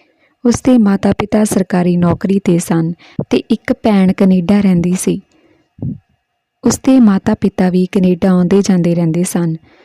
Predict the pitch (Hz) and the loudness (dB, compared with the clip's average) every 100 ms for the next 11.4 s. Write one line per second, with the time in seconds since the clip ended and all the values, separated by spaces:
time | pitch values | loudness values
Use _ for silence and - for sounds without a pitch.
0 | _ _ - 240 254 - 262 - 254 202 | _ _ -2 0 0 0 -2 0 -2 0
1 | 185 202 196 180 180 - 180 190 202 185 | 2 4 4 2 0 0 0 2 2 0
2 | 180 185 185 208 196 180 - 180 180 170 | 0 0 2 2 0 -2 0 0 0 0
3 | 170 175 - - _ - 254 214 196 180 | -2 -4 -10 -20 _ -2 0 2 2 2
4 | 226 233 226 247 208 180 202 220 220 170 | 0 0 0 2 4 4 4 4 4 2
5 | 165 170 190 175 170 165 - - _ _ | 0 2 2 2 0 -2 -6 -20 _ _
6 | - 196 196 190 180 185 180 175 190 - | 0 2 2 0 0 0 -2 0 -2 0
7 | 196 190 - 220 190 170 165 170 165 - | -4 -4 -2 0 0 0 -2 -4 -6 -14
8 | _ _ _ - 262 269 262 240 247 - | _ _ _ 0 2 2 2 2 2 0
9 | 226 180 - 220 185 170 160 170 170 165 | 0 0 0 0 2 0 -2 -2 -4 -6
10 | _ _ _ _ - 202 202 208 254 254 | _ _ _ _ 0 2 2 2 0 0
11 | - 240 254 | 0 2 2